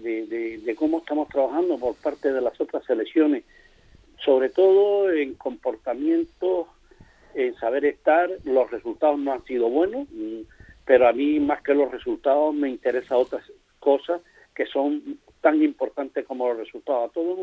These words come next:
mundo nos gusta ganar, si te dijera que no, pues mentiría, pero el ganar no es lo primordial. En este tipo de selecciones hay otras,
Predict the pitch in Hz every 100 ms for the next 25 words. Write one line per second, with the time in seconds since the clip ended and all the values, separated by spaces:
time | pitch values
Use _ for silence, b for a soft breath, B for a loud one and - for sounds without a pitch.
0 | 160 139 123 120 120 131 135 143 170 -
1 | 123 123 117 139 139 135 131 143 160 156
2 | 131 127 120 113 110 - 120 160 - -
3 | B B B B _ 143 127 120 - b
4 | - 139 127 127 151 165 160 151 151 151
5 | 156 151 143 - 127 117 104 117 104 -
6 | 117 120 135 - 135 - 156 - 135 120
7 | _ b b b b 127 120 117 120 110
8 | - 147 147 156 170 185 _ _ _ -
9 | B _ _ - 151 139 147 - 180 -
10 | 131 107